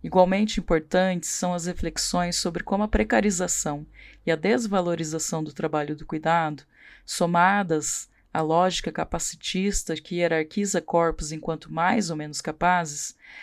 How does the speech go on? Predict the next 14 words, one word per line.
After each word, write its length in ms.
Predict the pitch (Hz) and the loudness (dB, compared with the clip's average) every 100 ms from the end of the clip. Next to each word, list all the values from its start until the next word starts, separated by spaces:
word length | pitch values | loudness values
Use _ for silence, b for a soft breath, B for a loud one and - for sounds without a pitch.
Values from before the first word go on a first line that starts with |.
| B B | B B
acabam 460 | 196 196 185 185 | 4 6 6 4
por 180 | - 185 | 0 -2
vulnerabilizar 1160 | 170 185 247 247 214 180 170 175 160 160 151 147 | -2 2 6 6 6 2 0 -2 0 2 2 0
tanto 260 | - 233 | 0 0
aqueles 320 | 254 214 175 - | 0 -2 -4 -4
que 120 | 190 | -6
cuidam 420 | - 196 208 180 | -2 0 0 -2
quanto 300 | - 185 185 | -2 -4 -4
aqueles 300 | - 185 180 | -4 -4 -4
que 100 | 202 | -4
necessitam 580 | 190 185 - - 180 185 | -4 -4 -6 -6 -6 -8
de 140 | - | -6
cuidados 420 | - 185 175 175 | -4 0 0 0
específicos 840 | - - 208 - 156 - - - | -4 -4 -4 -4 -8 -10 -14 -14